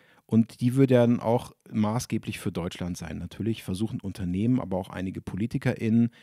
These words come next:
diese Lieferkettenrichtlinie der, der Europäischen Union zu verwässern, so wie das auch Unternehmen hier in Deutschland versucht haben, das Gesetz zu verwässern.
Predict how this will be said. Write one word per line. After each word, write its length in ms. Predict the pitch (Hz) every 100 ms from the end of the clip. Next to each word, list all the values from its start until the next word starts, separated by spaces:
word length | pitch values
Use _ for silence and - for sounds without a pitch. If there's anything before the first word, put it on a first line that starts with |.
| - - _
diese 500 | - 107 107 107 107
Lieferkettenrichtlinie 1080 | 95 107 - 120 120 - 104 120 - 127 123
der, 260 | 113 101 101
der 220 | 98 90
Europäischen 460 | 98 98 117 110 87
Union 320 | 101 104 113
zu 100 | 117
verwässern, 680 | - 85 95 - 143 160 196
so 240 | - 92
wie 60 | 92
das 200 | 92 95
auch 200 | 101 -
Unternehmen 440 | 101 98 92 92
hier 100 | 95
in 60 | 85
Deutschland 380 | 85 110 147 135
versucht 400 | 123 127 139 -
haben, 240 | 131 135
das 160 | 131 -
Gesetz 300 | 117 117 -
zu 100 | -
verwässern. 580 | 127 113 123 - 123